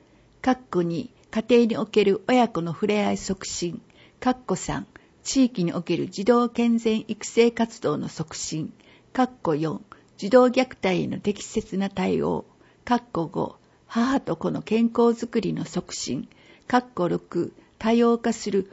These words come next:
保育需要等への対応、かっこ七、障害のある子どもらに対する理解の促進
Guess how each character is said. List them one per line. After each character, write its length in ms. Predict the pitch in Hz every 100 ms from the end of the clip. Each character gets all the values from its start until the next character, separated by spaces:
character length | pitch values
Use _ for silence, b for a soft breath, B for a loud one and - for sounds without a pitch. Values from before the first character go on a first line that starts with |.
| B
保 140 | - 240
育 260 | 240 -
需 200 | 247 254
要 240 | 254 247 254
等 280 | 247 233 196
へ 140 | 160
の 100 | 165
対 320 | - 185 185
応、 320 | - 180 - - b b b _
か 100 | 269
っ 80 | 269 -
こ 120 | 196
七、 360 | 175 170 - - b _
障 340 | - 247 254
害 200 | 247 247
の 160 | 240 196
あ 80 |
る 100 | 208
子 180 | 190 220
ど 120 | 240
も 120 | 247 254
ら 140 | 226
に 120 | 180
対 220 | 165 185
す 180 | 185 -
る 120 | 165
理 120 | 160 226
解 260 | 240 208
の 100 | 160
促 280 | 151 175 -
進 360 | - 127 170